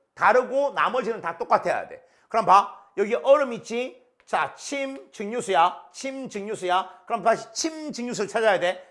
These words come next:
침 증류수야. 침 에이치씨엘, 침 에너지. 아니야. 침 증류수야. 그럼 침 증류수 온도야. 이 온도야. 결국 얘, 얘, 얘가 필요하다는 거지. 에이씨에프를 바라보면 된다. 이해돼? 오케이.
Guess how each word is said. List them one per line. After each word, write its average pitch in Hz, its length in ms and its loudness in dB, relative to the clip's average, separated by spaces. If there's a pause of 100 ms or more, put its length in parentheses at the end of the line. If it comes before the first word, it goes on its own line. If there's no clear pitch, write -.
(140)
침 269 460 -8
증류수야. 190 760 -2
침 285 300 -8
에이치씨엘, 233 560 -4
침 277 240 -6
에너지. 220 240 -2
아니야. 214 400 0 (160)
침 285 320 -10
증류수야. 190 760 -2
그럼 214 220 -8
침 285 400 -8
증류수 226 540 -4
온도야. 196 640 2
이 196 100 0
온도야. 226 720 4
결국 269 560 0 (120)
얘, 240 600 -2 (380)
얘, 220 600 -2 (360)
얘가 202 380 0
필요하다는 143 460 -2
거지. - 260 -16 (360)
에이씨에프를 233 1300 -2
바라보면 147 400 -4
된다. - 320 -16 (760)
이해돼? 185 480 -4
오케이. 175 380 -4